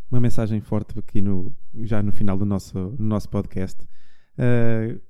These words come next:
Gonçalo, não sei se queres deixar uma última mensagem aqui aos nossos, aos nossos ouvintes. E nós estamos no início de dois mil, dois mil e vinte e dois. Para mim tem sido um bocadinho mais complicado, não é? Ah, aqui com, com a doença lá por, lá por casa.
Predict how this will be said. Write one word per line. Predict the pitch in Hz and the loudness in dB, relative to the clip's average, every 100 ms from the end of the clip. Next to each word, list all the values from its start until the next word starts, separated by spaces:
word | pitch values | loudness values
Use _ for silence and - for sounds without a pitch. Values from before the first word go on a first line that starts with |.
| - | -4
Gonçalo, | 131 127 117 | -2 -2 -6
não | 117 | -6
sei | 123 | -8
se | - | -8
queres | 123 110 | -8 -6
deixar | 113 113 110 | -6 -6 -6
uma | 113 | -4
última | 110 117 110 | -6 -6 -6
mensagem | 107 - 101 98 | -6 -6 -8 -8
aqui | 104 104 | -6 -6
aos | 101 | -4
nossos, | 104 98 - - - | -6 -8 -12 -20 -10
aos | 107 | -8
nossos | 113 107 | -6 -6
ouvintes. | 107 90 101 123 | -6 -6 -8 -6
E | |
nós | 117 | -6
estamos | 104 123 107 | -4 -6 -6
no | 117 | -4
início | 113 113 - 113 | -2 -4 -4 -4
de | |
dois | 110 107 | -2 -2
mil, | 113 107 104 - _ _ - - | -4 -4 -8 -14 _ _ -10 4
dois | 123 123 | 6 6
mil | 123 | 2
e | 117 | 0
vinte | 110 110 - | -2 -6 -6
e | 104 98 107 113 101 | -10 -8 -10 -8 -4
dois. | 107 101 | -4 -2
Para | 135 | -4
mim | 131 | -4
tem | 131 | -4
sido | 127 127 | -6 -6
um | 127 | -6
bocadinho | 127 123 | -8 -8
mais | 120 | -10
complicado, | 135 117 120 113 117 113 | -10 -10 -10 -10 -10 -12
não | 104 | -12
é? | 110 - | -14 -8
Ah, | 110 107 101 98 95 | -6 -6 -8 -10 -12
aqui | 92 - | -10 -8
com, | - 101 90 - - - | 0 2 2 -2 -8 -4
com | 120 | 0
a | |
doença | 107 110 101 | 2 4 4
lá | 104 104 | 2 -4
por, | 107 98 95 - | -4 -4 -6 -8
lá | 110 | -10
por | 113 110 | -8 -6
casa. | 113 117 123 | -4 -4 -6